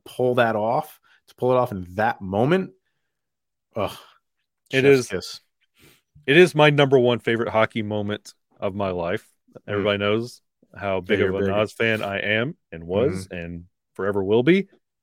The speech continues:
Speaker 2: That is my number one. It was Ovi's on his back goal he scored against Arizona as my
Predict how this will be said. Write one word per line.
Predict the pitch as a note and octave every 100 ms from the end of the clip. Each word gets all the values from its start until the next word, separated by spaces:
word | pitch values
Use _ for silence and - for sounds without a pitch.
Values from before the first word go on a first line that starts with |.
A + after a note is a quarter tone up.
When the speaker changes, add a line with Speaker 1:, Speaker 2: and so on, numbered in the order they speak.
| _ _ _ _ _ _
Speaker 2:
That | A2+ B2
is | B2
my | C3
number | A#2+ B2
one. | A#2 B2 C#3
It | B2
was | C#3 E3+ C3+ - _
Ovi's | - B2+ B2 B2+ A#2+ G#2+ - -
on | A2+
his | A2 A2
back | - G#2 G2 G#2 -
goal | A2 G#2+ A2
he | G#2+
scored | - A2 G2+
against | G#2 G2
Arizona | G#2+ G2+ F#2 F#2+ G#2 A2 _ _ _ _ _
as | G2
my | A2+ G#2+